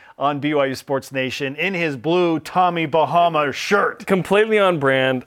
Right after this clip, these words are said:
Speaker 2: Of course, one of the nicest guys, uh, ever. He came a couple years ago for Media Day, which was fun. We get, we got to visit a little bit, but, uh, yeah, what, what a cool experience. And I've said it before, Spence.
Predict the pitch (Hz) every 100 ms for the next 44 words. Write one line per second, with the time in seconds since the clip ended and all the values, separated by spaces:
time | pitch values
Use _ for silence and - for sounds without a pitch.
0 | - 147 135 170 170 - 156 151 139 127
1 | 117 120 - 120 110 110 - - 110 107
2 | 107 131 117 127 135 156 151 160 139 135
3 | 135 123 120 123 120 - 113 120 131 127
4 | 123 123 120 117 - 107 - 120 113 113
5 | 110 120 110 113 110 120 113 107 113 113
6 | 110 104 104 101 104 - 107 - 110 95
7 | - - - - - _ 185 139 135 240
8 | - - 330 277 262 214 - 180 143 165
9 | 170 - 208 - - 147 - - 107 -